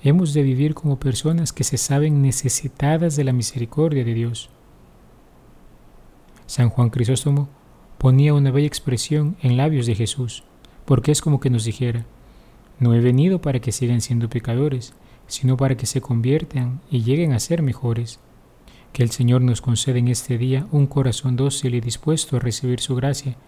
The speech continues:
para que siempre nos sepamos necesitados de su misericordia, para que su amor, que se ha derramado en la sangre del crucificado, pueda lavar nuestros pecados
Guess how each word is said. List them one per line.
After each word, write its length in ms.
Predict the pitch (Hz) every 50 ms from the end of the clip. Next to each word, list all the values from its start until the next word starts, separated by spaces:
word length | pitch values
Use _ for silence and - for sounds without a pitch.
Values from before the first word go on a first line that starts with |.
| - - - - - - - - - -
para 200 | - 131 120 113
que 120 | - 127 110
siempre 420 | - - 143 139 143 139 135 131
nos 140 | 127 123 -
sepamos 540 | - - - 131 131 139 143 135 - - -
necesitados 840 | 156 135 131 117 - 127 - - 123 113 - 131 135 139 131 117 113
de 100 | 120 107
su 120 | - 123
misericordia, 800 | 117 120 107 - 123 113 113 - - 123 117 117 113 117 120 - - - - - - - - - -
para 200 | - 123 117 113
que 140 | 117 - 110
su 140 | - - 120
amor, 380 | 110 113 123 127 127 127 123 -
que 120 | - 120 107
se 140 | - - 123
ha 40 |
derramado 600 | 120 123 120 117 117 117 117 120 120 123 123 120 117
en 80 | 117
la 80 | 117 110
sangre 360 | - - 127 123 123 117 123
del 140 | 117 117 113
crucificado, 640 | - 120 110 - - - 120 - 135 131 131 131 127 - - - - - - - - - -
pueda 240 | - - 139 135 131
lavar 360 | 123 120 113 127 131 131 127
nuestros 280 | 123 - - 120 117
pecados 580 | - - 120 113 - 131 131 120 127 123 - -